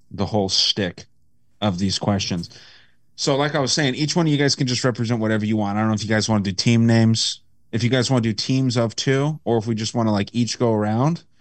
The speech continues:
I mean, these questions are legit.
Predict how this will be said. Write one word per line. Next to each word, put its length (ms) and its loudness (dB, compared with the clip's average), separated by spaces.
I 120 -2
mean, 480 2
these 140 -2
questions 440 0
are 80 2
legit. 420 0